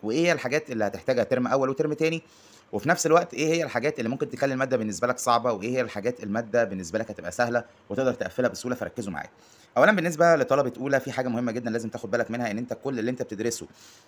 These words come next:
في خلال منهج أولى ثانوي على الترمين هو فرع واحد في الفيزيكس اسمه الميكانيكس.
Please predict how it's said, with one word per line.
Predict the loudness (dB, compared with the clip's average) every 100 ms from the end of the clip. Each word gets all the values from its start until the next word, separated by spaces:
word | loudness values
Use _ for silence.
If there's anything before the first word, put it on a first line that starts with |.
| -10
في | -4
خلال | 4 4 4
منهج | 2 0
أولى | -2 -2
ثانوي | 0 2
على | 2
الترمين | 2 -4 -4 -2
هو | 0 0
فرع | 2 2
واحد | 2 0 -8
في |
الفيزيكس | -6 -4 -4 -6
اسمه | -6 -6 -6 -8 -6
الميكانيكس. | -8 -6 -8 -8 -12 -14